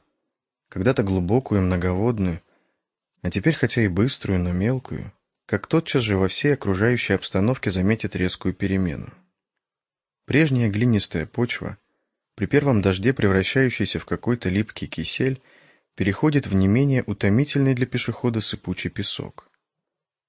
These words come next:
Вместо прежних гладких полей и лугов,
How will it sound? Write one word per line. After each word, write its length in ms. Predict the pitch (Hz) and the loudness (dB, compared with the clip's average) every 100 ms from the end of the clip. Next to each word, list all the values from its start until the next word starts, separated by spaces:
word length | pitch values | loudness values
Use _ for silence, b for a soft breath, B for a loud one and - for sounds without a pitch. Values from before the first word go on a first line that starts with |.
| _ _ | _ _
Вместо 340 | 92 90 - | -2 -2 -2
прежних 420 | 98 98 98 90 87 | -2 0 0 0 0
гладких 420 | 95 92 92 - | 0 0 -4 -6
полей 260 | 101 92 | -2 -2
и 120 | 90 92 | -2 -4
лугов, 520 | 80 - 123 131 | -6 -4 -4 -4